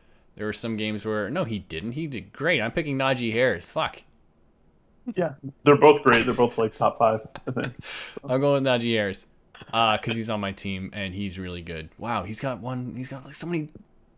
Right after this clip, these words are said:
Speaker 1: no, he does, uh, he's really strongly average, and he has good games.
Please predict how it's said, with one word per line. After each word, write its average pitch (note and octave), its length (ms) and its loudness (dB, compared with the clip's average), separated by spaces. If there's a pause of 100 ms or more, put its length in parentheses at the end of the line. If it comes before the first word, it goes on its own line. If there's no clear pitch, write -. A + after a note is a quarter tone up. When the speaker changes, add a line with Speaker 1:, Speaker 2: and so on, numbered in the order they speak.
(160)
Speaker 1:
no, G3+ 240 0
he G#3 60 2
does, A#3 280 0
uh, - 720 -2 (160)
he's F#3 240 0
really F3+ 460 0
strongly G3+ 500 4
average, F3 320 4
and D3 140 0
he D3+ 80 0
has C#3+ 100 0
good C#3+ 200 0
games. B2+ 460 -2